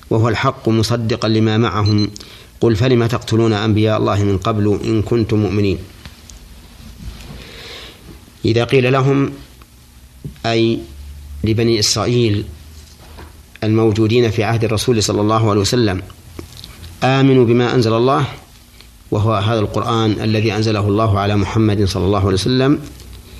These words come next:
لم يقبلوا هذا القيل، بل يردونه بقولهم: "نؤمن بما أنزل علينا"، من الكتب التي نزلت عليهم كالتوراة على اليهود والإنجيل على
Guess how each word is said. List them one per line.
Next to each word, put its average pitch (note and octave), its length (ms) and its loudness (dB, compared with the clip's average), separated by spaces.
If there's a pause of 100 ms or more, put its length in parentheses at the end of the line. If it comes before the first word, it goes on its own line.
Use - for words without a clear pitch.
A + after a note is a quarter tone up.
(260)
لم D3 220 6
يقبلوا A2+ 400 2
هذا G#2+ 360 0 (880)
القيل، B2+ 500 2 (680)
بل A2+ 300 0 (480)
يردونه A2+ 640 2
بقولهم: B2+ 600 2 (560)
"نؤمن C3 380 4
بما A#2+ 280 2
أنزل A#2 280 2
علينا"، G#2 460 0 (1200)
من A2+ 160 -2
الكتب A2 360 0
التي G#2+ 240 2
نزلت G#2+ 340 2
عليهم G#2+ 400 2
كالتوراة A2 720 0
على - 140 -2
اليهود G#2 460 2
والإنجيل G#2 440 0
على G#2 340 -2